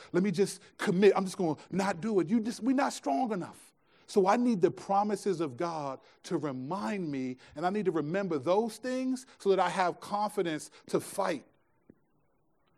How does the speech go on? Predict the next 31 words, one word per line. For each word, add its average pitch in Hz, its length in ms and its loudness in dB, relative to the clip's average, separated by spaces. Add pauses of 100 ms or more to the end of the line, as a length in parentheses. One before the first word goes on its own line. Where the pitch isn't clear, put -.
(160)
Otherwise, 180 580 0
I 175 200 -2
evaluate 165 680 -6
my 151 140 -6
relationship 151 400 -8
with 131 120 -10
God 143 240 -6
based 139 220 -10
on 135 80 -10
my 131 280 -8 (220)
subjective 131 580 -10
experience 107 640 -18 (680)
and 117 100 -18
how 127 160 -2
I 123 120 -2
think 127 260 -10
he 113 160 -10
is. 90 380 -16 (440)
And 123 100 -12
then 127 120 -6
once 160 160 -4
that 175 180 2
continues 170 520 -4
to 165 80 2
be 165 180 -6
sort 160 220 -4
of 151 80 -6
my 160 100 -4
relationship 151 580 -8
with 143 140 -12
God, 175 360 -4